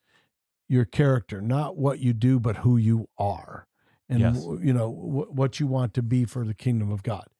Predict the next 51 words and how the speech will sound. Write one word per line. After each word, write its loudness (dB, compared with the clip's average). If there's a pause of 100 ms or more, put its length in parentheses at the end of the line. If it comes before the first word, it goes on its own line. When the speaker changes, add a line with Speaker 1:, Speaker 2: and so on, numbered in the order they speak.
(160)
Speaker 2:
Invest 2
in 2
yourself. -2 (300)
Speaker 1:
Right. -4
Well, 2
Speaker 2:
Yeah. 4
Speaker 1:
and, -8
and, -12
and -6
be, -4 (300)
invest -4
in -4
yourself, -4
especially -8
spiritually. -4
Speaker 2:
Yes. -2 (220)
Speaker 1:
You -2
know, 2
right 0
now, 0 (640)
I 0
just 0
did 2
a 2
video 4
with 2
your 2
mom 2 (340)
the -2
other 0
day. 0 (420)
I -10
looked -2
at 4
it. 0
It's -12
got 0
a 0
number 2
of 4
hits. 2
It's -10
for -4
kids 0
that -6
we've -2
coached -4
and -18
other -12
people. -12
But -8